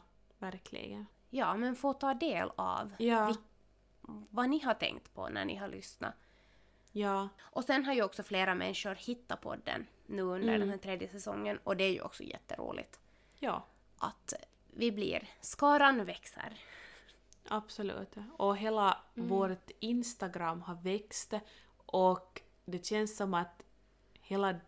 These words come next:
Speaker 1: den plattformen redan i sig är som ett, nej men ett stort kafferum.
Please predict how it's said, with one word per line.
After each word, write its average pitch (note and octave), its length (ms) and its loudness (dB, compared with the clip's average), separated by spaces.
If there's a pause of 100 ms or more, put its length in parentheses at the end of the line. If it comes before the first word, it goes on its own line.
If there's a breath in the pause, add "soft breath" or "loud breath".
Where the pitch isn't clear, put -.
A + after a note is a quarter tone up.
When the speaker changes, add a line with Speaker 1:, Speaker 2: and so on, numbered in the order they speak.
(200)
Speaker 1:
den A3+ 440 0
plattformen E3 800 -6
redan D#3+ 380 -6 (240)
i F#3 120 -6
sig F#3+ 580 -2
är E3 120 -6
som E3+ 200 -4
ett, E3 380 -6 (760 soft breath)
nej G3+ 140 -2
men A3+ 140 4
ett A3+ 160 0
stort A3+ 380 0
kafferum. - 720 -4